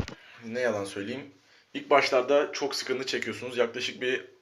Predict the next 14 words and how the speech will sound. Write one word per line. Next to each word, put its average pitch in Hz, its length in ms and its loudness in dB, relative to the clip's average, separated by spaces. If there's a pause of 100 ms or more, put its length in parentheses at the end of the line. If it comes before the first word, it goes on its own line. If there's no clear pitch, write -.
(280)
e, 107 40 -2
altı 110 520 2
ay 123 100 6
falan 117 300 0 (220)
kendinize 113 460 -2
gelmeniz 110 360 -2
sürüyor. 107 280 -6
İlk - 140 -10
başlarda 117 400 0 (380)
şöyle - 280 -4
şu - 100 -2
şekil 110 340 -4
yürüyordum 95 380 -6
böyle. 95 280 0